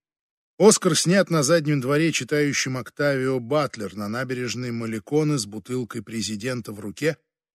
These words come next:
у мемориала «Маяк Колумба», при возведении которого снесли добрую половину района Вилла Дуарте. Вот Оскар с Педро Пабло в вилле Хуана. Они покупают кальмадос, батарейки.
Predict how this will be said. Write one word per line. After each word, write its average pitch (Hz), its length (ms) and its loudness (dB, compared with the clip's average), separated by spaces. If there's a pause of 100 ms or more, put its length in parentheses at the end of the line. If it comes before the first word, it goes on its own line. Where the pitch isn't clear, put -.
(260)
у 139 80 -6
мемориала 143 680 4
«Маяк 123 460 -4
Колумба», 147 580 0 (500)
при 117 120 -10
возведении 123 640 -4
которого 147 480 0
снесли 135 400 -2
добрую 156 520 2
половину 123 520 -4
района 120 440 -6
Вилла 117 600 -6
Дуарте. 104 600 -10 (800)
Вот 254 300 8
Оскар 262 340 6
с - 100 2
Педро 226 360 6
Пабло 147 680 4 (200)
в 110 60 -16
вилле 185 440 2
Хуана. 104 680 0 (540)
Они 180 200 2
покупают 165 500 2
кальмадос, 165 840 2
батарейки. 147 720 -4